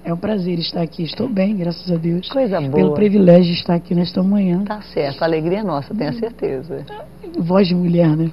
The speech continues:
Speaker 1: Programa.
Speaker 2: Tá
Speaker 1: É um
Speaker 2: certo.
Speaker 1: prazer estar aqui.
Speaker 2: Tá
Speaker 1: Você
Speaker 2: certo.
Speaker 1: todos.
Speaker 2: Bem, ela vai cantar, louvar o Senhor,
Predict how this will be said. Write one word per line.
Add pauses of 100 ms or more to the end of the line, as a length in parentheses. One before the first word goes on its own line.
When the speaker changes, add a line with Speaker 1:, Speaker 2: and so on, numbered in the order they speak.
(120)
Speaker 1:
Programa. (260)
Speaker 2:
Tá
Speaker 1:
É
um
Speaker 2:
certo.
Speaker 1:
prazer
estar
aqui. (200)
Speaker 2:
Tá
Speaker 1:
Você
Speaker 2:
certo.
Speaker 1:
todos. (340)
Speaker 2:
Bem, (240)
ela
vai
cantar,
louvar
o
Senhor,